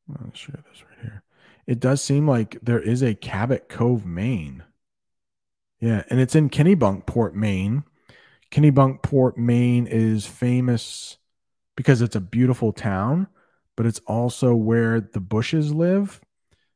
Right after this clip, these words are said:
And we've actually had two presidents from that family,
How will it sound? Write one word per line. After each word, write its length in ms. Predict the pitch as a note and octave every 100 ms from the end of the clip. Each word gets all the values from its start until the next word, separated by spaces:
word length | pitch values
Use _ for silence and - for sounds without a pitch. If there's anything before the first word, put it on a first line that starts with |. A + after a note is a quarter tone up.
| _ -
And 180 | A2 A2+
we've 180 | A#2 G#2+
actually 400 | G#2 A#2 B2 A2
had 380 | A#2 A2 G2+ - _ _ -
two 220 | - C3
presidents 640 | - B2 A#2+ D3 D3+ D3+ -
from 360 | - B2+ A#2+ A#2
that 220 | A2+ F#2
family, 540 | - A2+ A#2+ D3+ F3